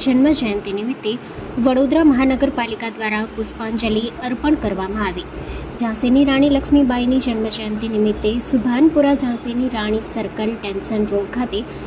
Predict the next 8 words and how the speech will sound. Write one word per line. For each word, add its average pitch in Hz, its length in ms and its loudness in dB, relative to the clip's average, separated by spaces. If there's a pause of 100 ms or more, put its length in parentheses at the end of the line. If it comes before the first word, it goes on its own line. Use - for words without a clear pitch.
(200)
વડોદરા 262 360 4
મહાનગરપાલિકા 254 840 2
દ્વારા 214 380 -2
પુષ્પાંજલિ 240 840 0
કાર્યક્રમ 220 640 -2
યોજવામાં 233 600 0
આવ્યો 202 200 -2
હતો, 202 240 -4